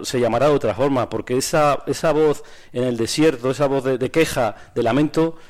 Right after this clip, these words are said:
pues creo que, que, que si, por desgracia va a seguir existiendo mientras haya desigualdad. Eh, llámese de una forma, llámese de otra, eh, nos juntaremos los sorianos en el futuro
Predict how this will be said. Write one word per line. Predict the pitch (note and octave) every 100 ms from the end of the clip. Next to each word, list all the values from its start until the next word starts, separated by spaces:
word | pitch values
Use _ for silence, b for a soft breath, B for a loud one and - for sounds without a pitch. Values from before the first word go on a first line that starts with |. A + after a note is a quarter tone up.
| B -
pues | A2+
creo | - C#3
que, | D#3 C#3 F#2+
que, | - B2+
que | -
si, | G#2 C3+
por | - A#2+ A2
desgracia | A2+ C3+ D3
va | D3+
a |
seguir | D3+ B2
existiendo | B2+ A#2 - E3 C#3+
mientras | A2 G#2 G2
haya | A2+
desigualdad. | G#2+ A2+ F#2+ F#2 F#2+ F#2 - B B B B
Eh, | G#2+ G#2+
llámese | A2+ C3 C3 C3+
de |
una | B2+ B2
forma, | C3+ A#2
llámese | A#2+ C3 B2+
de | B2+
otra, | C3 C#3+ D3+ B B B -
eh, |
nos | A2 A#2 -
juntaremos | C3 A#2 A#2 D#3+ E3+ E3 -
los | C3
sorianos | - B2+ D3 D3+ D3+
en | C#3 C3+
el | B2+
futuro | C3+ B2 D#3 E3